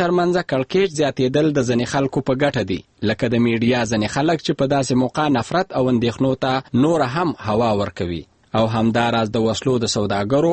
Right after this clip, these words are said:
او د دفاعي چارو د ځینې انتظام کوونکو. په دې مقاله کې وړاندې راغلي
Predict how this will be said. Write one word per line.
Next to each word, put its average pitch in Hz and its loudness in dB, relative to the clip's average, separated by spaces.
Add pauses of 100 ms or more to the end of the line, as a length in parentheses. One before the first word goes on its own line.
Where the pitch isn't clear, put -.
او 151 2
د 143 0
دفاعي 151 0
چارو 147 2
د 131 0
ځینې 123 2
انتظام 104 -2
کوونکو. 110 -2 (440)
په 143 4
دې 170 2
مقاله 180 0
کې 214 -2
وړاندې 151 2
راغلي 160 2